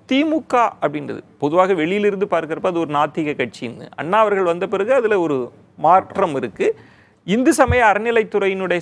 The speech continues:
செயல்பாடுகள் வேற ஒன்றா இருக்கு. திருவாரூர் தேரை ஓட்டுனதாகட்டும் பலது இருக்கு. ஆனாலும் இன்னைக்கு வந்து நாத்திக கட்சி ஏன் இதை செய்யுதுன்ற விமர்சனம் இருந்துட்டே தான் இருக்கு. ஆனா நீங்க உங்கள் அனுபவத்திலிருந்து சொல்லுங்க, கலைஞர் கருணாநிதி காலத்திலிருந்தே முருகன் தொடர்பான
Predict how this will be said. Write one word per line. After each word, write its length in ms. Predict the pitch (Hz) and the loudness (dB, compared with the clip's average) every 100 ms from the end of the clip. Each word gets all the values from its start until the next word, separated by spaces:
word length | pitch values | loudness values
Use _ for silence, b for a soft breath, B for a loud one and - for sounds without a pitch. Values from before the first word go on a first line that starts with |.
| - | 2
செயல்பாடுகள் 520 | 240 285 277 247 180 | 4 4 2 0 0
வேற 120 | 139 | 0
ஒன்றா 160 | 120 107 | -2 -4
இருக்கு. 220 | 110 107 | -8 -4
திருவாரூர் 460 | 156 170 165 147 - | 2 2 2 -2 0
தேரை 180 | 156 156 147 | 2 2 -2
ஓட்டுனதாகட்டும் 680 | - 151 143 139 131 220 202 | -4 -2 0 0 -2 0 2
பலது 260 | 165 165 160 | 2 0 -4
இருக்கு. 220 | 117 - - 247 | -6 -16 -6 2
ஆனாலும் 300 | 233 269 247 | 2 2 -2
இன்னைக்கு 240 | 233 220 208 | -2 0 -2
வந்து 160 | 202 214 | -2 2
நாத்திக 280 | 208 208 202 | 2 0 -4
கட்சி 220 | 185 160 175 175 | -4 -2 -2 0
ஏன் 100 | 170 | -2
இதை 100 | 156 156 | -2 -2
செய்யுதுன்ற 380 | 151 156 185 220 | -2 -2 0 0
விமர்சனம் 380 | 180 170 165 147 | -2 -6 -6 -6
இருந்துட்டே 300 | 123 120 127 | -6 -6 -4
தான் 120 | - | -6
இருக்கு. 160 | - _ b b b - | -12 _ b b b -4
ஆனா 80 | 214 175 | -2 0
நீங்க 200 | 240 247 190 | 2 2 2
உங்கள் 240 | 208 214 | 4 4
அனுபவத்திலிருந்து 520 | 196 233 214 220 185 160 | 2 0 -2 -6 -6 -6
சொல்லுங்க, 260 | 123 117 - - | -6 -6 -10 -6
கலைஞர் 260 | 180 196 185 | -4 -2 0
கருணாநிதி 420 | 185 254 302 294 240 | 0 2 0 0 0
காலத்திலிருந்தே 640 | 220 214 208 190 185 185 240 226 | 0 -2 0 0 0 0 0 0
முருகன் 320 | 175 220 247 214 | 0 0 0 0
தொடர்பான 480 | 202 190 180 180 | -2 0 0 -2